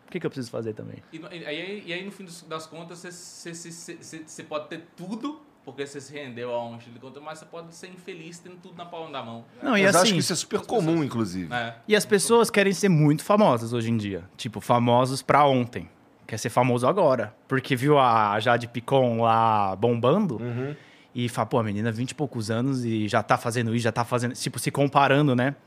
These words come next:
Speaker 1: E quer essa fama também. Quero ser igual ela,
Speaker 2: Hum.
Speaker 1: sim. Mas as pessoas não veem o, o, o
Speaker 2: É, a ponta do iceberg isso aí, tá ligado? Porque, tipo assim,
Speaker 1: Tem muita
Speaker 2: tem
Speaker 1: gente que quer ser famosa, mas famoso pelo quê?
Speaker 2: Pelo quê? É que a Jade Picon, muita gente conheceu depois do B B B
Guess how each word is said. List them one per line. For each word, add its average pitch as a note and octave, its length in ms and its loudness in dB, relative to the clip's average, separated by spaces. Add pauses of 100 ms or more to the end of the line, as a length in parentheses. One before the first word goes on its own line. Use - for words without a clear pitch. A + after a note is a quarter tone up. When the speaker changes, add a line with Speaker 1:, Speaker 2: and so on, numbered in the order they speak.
(500)
Speaker 1:
E D3 80 -4
quer C3+ 220 2
essa D#3 180 2
fama A3 360 4
também. C#3+ 480 4
Quero F3 240 4
ser A3+ 200 2
igual C#3+ 280 4
ela, A2 360 2
Speaker 2:
Hum. A2 120 -18
Speaker 1:
sim. A2 280 -6 (680)
Mas D#3+ 280 4
as E3 80 -2
pessoas G3 340 4
não G#3 140 6
veem A3 300 4
o, F#3+ 280 6
o, F3+ 100 -4
o D3+ 280 -4
Speaker 2:
É, G#2 200 -10
a G2 40 -12
ponta E3 280 -14
do F3 80 -8
iceberg C3 520 -8
isso A2+ 160 -12
aí, G2+ 160 -8
tá G2 120 -18
ligado? G2+ 280 -10 (360)
Porque, F#3 160 -8
tipo E3+ 180 -10
assim, E3+ 280 -8
Speaker 1:
Tem G3 100 4
muita A#3+ 180 6
Speaker 2:
tem B3 80 6
Speaker 1:
gente G3+ 120 2
que A3 140 0
quer F3 180 4
ser E3+ 140 0
famosa, E3+ 440 4
mas G#3 160 0
famoso B3+ 440 4
pelo B3+ 220 2
quê? B2 260 -4
Speaker 2:
Pelo D3 160 -14
quê? A2+ 240 -14 (680)
É E3 80 -6
que F#3+ 120 -4
a - 20 0
Jade G#3 260 -4
Picon, G#3 500 -6
muita A3 220 -8
gente G#3+ 140 -8
conheceu G#3 400 -6
depois G3 280 -6
do D#3+ 60 -10
B C#3 100 -6
B A#2 120 -10
B F#3 200 -8